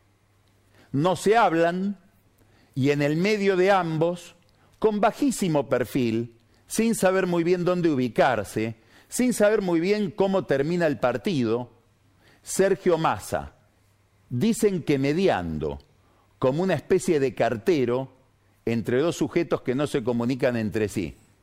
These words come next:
Lo llaman ya il postino, como aquella película inspirada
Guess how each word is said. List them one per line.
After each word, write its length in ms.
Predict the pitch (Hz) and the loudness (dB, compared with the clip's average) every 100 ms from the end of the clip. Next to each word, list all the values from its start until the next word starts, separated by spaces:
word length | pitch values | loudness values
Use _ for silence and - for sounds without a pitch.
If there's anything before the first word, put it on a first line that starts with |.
| _ _ _ _ _ | _ _ _ _ _
Lo 160 | 117 139 | -2 2
llaman 360 | 196 190 170 | 0 0 -2
ya 180 | 143 185 | 0 2
il 140 | 180 | 0
postino, 680 | - 147 - 143 107 82 76 | -2 -4 -4 -4 -4 -6 -6
como 180 | 95 107 | -4 -4
aquella 300 | 107 139 143 | -2 -2 -2
película 560 | 120 143 123 120 113 - - - - _ - _ _ _ _ _ _ | -2 -4 -2 -2 -4 -10 -20 -20 -20 _ -20 _ _ _ _ _ _
inspirada 880 | 117 107 131 131 151 139 127 123 - | -6 -4 -2 0 2 2 -2 -6 -20